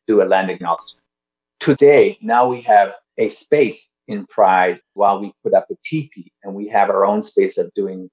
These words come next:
various workshops. So we've gone from doing land acknowledgements, and we were sort of saying, "Okay, well, let's, you know, push the boundaries every time." And we did. So every year, something new comes up, a new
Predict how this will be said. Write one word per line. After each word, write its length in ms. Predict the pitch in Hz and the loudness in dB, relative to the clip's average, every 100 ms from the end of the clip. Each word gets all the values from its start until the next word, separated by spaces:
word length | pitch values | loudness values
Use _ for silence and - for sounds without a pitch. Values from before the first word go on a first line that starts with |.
| - | -2
various 380 | 95 92 92 - | -2 -2 -8 -6
workshops. 540 | 110 - 78 - - _ _ _ | -6 -2 -2 -2 -6 _ _ _
So 440 | - 139 127 123 - | 2 4 4 2 -6
we've 320 | 110 113 - | -4 -4 0
gone 280 | - 131 147 | 0 2 0
from 340 | - 127 110 - | -2 -2 -2 -8
doing 240 | 123 113 107 | -6 -2 0
land 220 | 120 131 | 0 0
acknowledgements, 880 | 120 104 101 98 101 101 104 107 _ | -2 -6 -6 -6 -10 -8 -8 -10 _
and 260 | - 101 104 | -12 -12 -12
we 240 | 110 110 123 | -10 -4 -2
were 140 | 120 | -2
sort 300 | 117 117 110 | 2 4 4
of 100 | 101 | 2
saying, 320 | - 107 101 | 2 0 0
"Okay, 260 | 107 - 92 | -4 2 2
well, 240 | 98 98 - | 4 0 -2
let's, 440 | 110 110 - - _ | -4 -4 -4 -20 _
you 100 | 113 | -10
know, 260 | 95 92 - | -4 -2 0
push 180 | - - | -2 -2
the 80 | - | 0
boundaries 440 | 104 98 101 98 | 0 2 -2 -4
every 160 | - 92 | -6 -6
time." 240 | 117 110 | -4 -2
And 120 | 104 104 | -2 -2
we 120 | 113 | 0
did. 320 | 127 147 - | 4 4 4
So 320 | - 92 92 - _ 120 | -2 -2 -2 -4 _ -4
every 200 | 117 113 | -2 2
year, 440 | 113 107 107 107 | 4 6 6 4
something 500 | - 110 - 110 101 | 0 -2 -2 -4 2
new 220 | 107 107 | 2 2
comes 320 | - 107 104 | -2 -4 0
up, 240 | 104 101 - - | 2 2 0 -12
a 80 | |
new 520 | 101 98 110 113 113 | -6 0 2 4 2